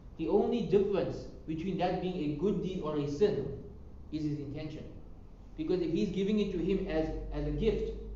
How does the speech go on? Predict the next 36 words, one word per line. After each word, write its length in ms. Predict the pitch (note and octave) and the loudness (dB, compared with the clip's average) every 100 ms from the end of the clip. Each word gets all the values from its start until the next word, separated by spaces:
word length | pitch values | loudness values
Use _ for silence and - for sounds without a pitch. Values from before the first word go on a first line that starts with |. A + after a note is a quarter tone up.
| - - | -12 -10
that's 160 | C#3 C#3+ | -8 -6
a 40 | |
good 220 | C#3+ C3+ | -6 -6
deed. 300 | C#3 C3 G2 - - - - - | -6 -8 -8 -12 -12 -14 -12 -8
If 100 | C#3+ | -4
he's 180 | E3 E3 | -2 0
giving 240 | F3+ G3 | 0 0
it 140 | F#3 E3+ | 0 0
to 60 | |
him 200 | D3 E3+ | 0 0
as 160 | - C#3 | -2 -4
a 60 | |
bribe, 400 | C3 C#3+ F3 D3 - - - - - - - | -4 -2 -2 -2 -4 -8 -12 -14 -16 -16 -14
that's 160 | B2+ | -12
a 80 | C3+ | -10
sin. 240 | - C#3 A2+ - - - - - - - | -8 -8 -8 -12 -14 -16 -16 -16 -16 -8
Now 60 | |
what's 220 | C#3 G#3+ G#3+ | -4 -2 0
the 60 | |
difference 360 | F3+ F#3+ F#3+ E3 | 2 2 2 -2
between 300 | D#3 D#3 D#3+ | -4 -4 -4
a 60 | C#3+ | -2
gift 280 | D3 D3 C#3+ | -2 -2 -2
and 120 | A#2+ | -6
a 20 | |
bribe? 260 | B2 A#2 - - - - - - - - - - | -6 -6 -8 -10 -10 -10 -10 -10 -8 -8 -10 -8
The 60 | C#3 | -6
niyyah, 280 | G3+ A3 - - - - - - | -4 -4 -4 -8 -10 -12 -12 -12
the 60 | |
ikhlas, 440 | - - E3+ F#3+ - - - - - - - - - | -10 -6 -4 -4 -4 -10 -12 -14 -14 -14 -14 -12 -10
the 140 | B2+ | -8
nasiha, 420 | - - F3+ D#3+ - - - - - - - - - | -8 -6 -6 -6 -8 -8 -8 -6 -6 -8 -8 -8 -6
the 60 | - | -6
sincerity, 540 | C#3+ - D3+ D3+ C#3+ - | -6 -4 -2 0 -2 -4
the 80 | C3 | -6
intention. 460 | B2+ D3 C#3+ - | -6 -6 -6 -6